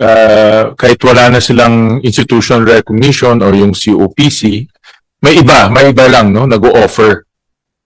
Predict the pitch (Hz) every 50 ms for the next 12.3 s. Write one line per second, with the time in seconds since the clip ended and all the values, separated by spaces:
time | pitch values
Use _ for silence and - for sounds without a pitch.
0 | _ - - 139 143 139 143 143 131 - 151 156 147 - 156 - 151 143 143 143
1 | 143 - - 123 117 110 107 107 123 131 123 - 113 113 117 120 117 117 160 147
2 | 131 127 120 110 117 117 113 113 120 120 117 117 117 117 113 113 113 113 107 92
3 | 95 - - - - 127 117 113 107 113 - 104 113 110 107 104 - 123 120 107
4 | 107 107 110 104 - - 107 95 90 90 _ _ _ _ _ _ _ _ - 107
5 | 104 101 113 - 123 127 123 - - - 131 135 135 135 143 143 139 - 147 135
6 | 139 139 135 123 - - 117 113 117 127 127 135 131 131 127 131 131 131 123 -
7 | _ _ _ _ _ _ _ _ _ _ _ _ _ _ _ - - - - -
8 | 147 127 135 143 143 143 139 131 - 120 110 107 101 107 110 _ _ _ _ _
9 | _ _ _ _ _ _ _ - 131 127 127 135 123 117 127 131 131 120 117 120
10 | 113 107 - - 131 135 143 135 135 - 143 123 - 127 120 - - 120 117 110
11 | 110 104 113 110 113 113 - 113 110 110 110 107 107 107 107 107 104 104 104 101
12 | 98 101 101 101 98 101